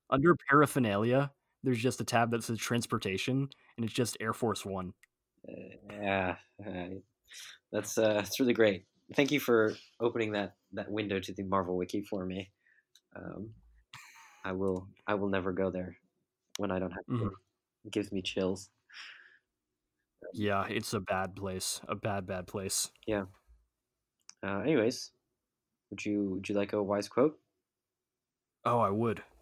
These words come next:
Speaker 2: Okay, um, this week's wi-, wise quote, um, is, um, "Everybody was kung fu fighting." And, uh, do you know who said that, actually?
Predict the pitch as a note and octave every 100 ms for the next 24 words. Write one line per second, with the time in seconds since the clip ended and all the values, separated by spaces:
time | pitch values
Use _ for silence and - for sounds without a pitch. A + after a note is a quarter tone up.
0 | _ A2+ G2 F#2+ G2 G2 G2 - _ _
1 | _ _ _ _ _ _ - A2 A#2+ G#2+
2 | - A2+ G#2+ G#2 A2 G#2+ - G#2+ G#2 -
3 | G2 F#2+ F#2 F#2 F#2 _ _ _ _ _
4 | _ _ _ - F#2+ F#2+ F#2+ F#2 F2 F2+
5 | - _ _ _ _ _ _ _ _ _
6 | _ _ - - G#2+ A2 A2 G#2+ G2+ G2+
7 | G2 F#2+ F#2 - G#2 F#2+ G#2 - G2+ F2
8 | - _ _ _ _ _ - F#2+ F#2 F#2
9 | F2+ F#2 F#2+ _ _ _ _ - G2+ G2+
10 | G#2 A2 A2 A#2 A#2+ - G#2 - A#2